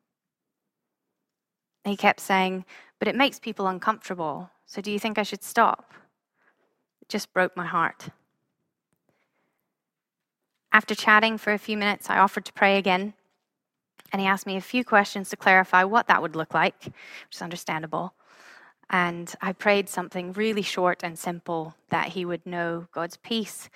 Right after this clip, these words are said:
and be filled with God's love. And afterward, he just said, "You've done a good thing for me. I feel much more relaxed now."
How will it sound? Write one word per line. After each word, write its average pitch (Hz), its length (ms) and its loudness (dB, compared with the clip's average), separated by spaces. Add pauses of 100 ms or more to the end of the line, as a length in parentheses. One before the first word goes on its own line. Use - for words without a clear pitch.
(240)
and 175 120 -12
be 175 80 -8
filled 214 420 0
with 180 160 -6
God's 165 320 -2
love. 165 380 2 (1500)
And 190 100 -2
afterward, 180 500 0
he 196 120 -4
just 180 260 -4
said, 170 440 -4 (100)
"You've 202 120 -18
done 214 140 -2
a 214 40 -4
good 196 240 -8
thing 185 200 -6
for 175 140 -18
me. 160 300 -12 (840)
I 190 60 -8
feel 190 160 -2
much 202 280 -2
more 175 140 -2
relaxed 180 500 0
now." 170 360 -10